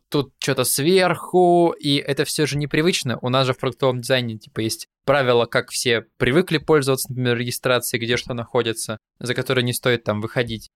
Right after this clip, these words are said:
А тут человек перекреативил, перестарался. Бывает такое, например, когда перемудрил человек, какой-то дизайнер. Особенно джуны любят чё-то там перенамудрить.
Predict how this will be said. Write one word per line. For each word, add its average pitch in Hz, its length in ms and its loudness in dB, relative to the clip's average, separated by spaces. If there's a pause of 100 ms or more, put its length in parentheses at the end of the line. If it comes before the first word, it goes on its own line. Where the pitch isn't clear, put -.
А 127 140 -2
тут 180 140 0
человек 160 340 2 (100)
перекреативил, 117 880 0
перестарался. 117 760 0
Бывает 120 360 0
такое, 110 320 0
например, 101 460 -8
когда 110 400 0 (180)
перемудрил 123 500 0
человек, 107 320 -2
какой-то - 180 -20
дизайнер. 107 340 -4
Особенно 127 440 -2 (100)
джуны 131 300 2
любят 110 280 -4
чё-то - 240 -4
там 98 240 -8 (100)
перенамудрить. 120 640 -4